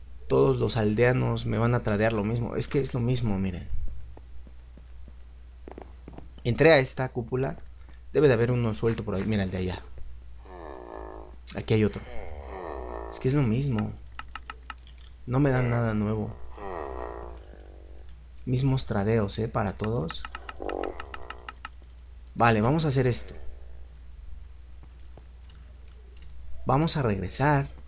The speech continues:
No sé exactamente a cuántos metros está, ¿eh? Mi muerte, mil trescientos metros. Bueno, sí está lejos, está bastante lejos.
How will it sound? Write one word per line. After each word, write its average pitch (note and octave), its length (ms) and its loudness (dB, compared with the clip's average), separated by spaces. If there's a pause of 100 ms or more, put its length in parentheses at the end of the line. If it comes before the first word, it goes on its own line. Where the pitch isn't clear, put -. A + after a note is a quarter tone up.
(2000)
No C3+ 420 4
sé D3 160 4
exactamente C#3+ 720 4
a C3 40 4
cuántos C3 360 0
metros B2+ 400 0
está, A2+ 360 2
¿eh? C3+ 240 -2 (1400)
Mi A2 140 0
muerte, C3+ 320 6
mil C#3+ 180 6
trescientos C#3 440 4
metros. A2 360 4
Bueno, A2 240 4
sí A2+ 140 2
está B2+ 160 4
lejos, A#2+ 300 0
está - 120 -2
bastante G#2 400 -2
lejos. A#2 400 -6